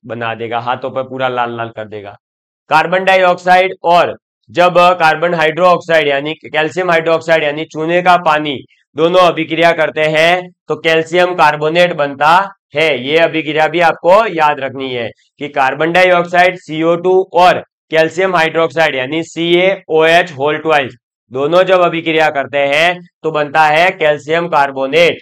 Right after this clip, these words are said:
क्या बनता है, कैल्शियम कार्बोनेट, सीएसीओ थ्री। इसके बाद में फलों का पकना, ठीक है, अंगूरों का किण्वन होना, कॉपर सल्फेट और आयरन का मिलकर आयरन सल्फेट और कॉपर को अलग कर देना,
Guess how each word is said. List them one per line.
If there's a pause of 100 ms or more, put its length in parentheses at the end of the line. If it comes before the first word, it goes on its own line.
(140)
क्या
बनता
है,
कैल्शियम
कार्बोनेट,
सीएसीओ (380)
थ्री। (1700)
इसके
बाद
में (440)
फलों
का
पकना, (480)
ठीक
है, (640)
अंगूरों
का
किण्वन
होना, (600)
कॉपर
सल्फेट
और
आयरन
का
मिलकर
आयरन
सल्फेट
और
कॉपर
को
अलग
कर
देना,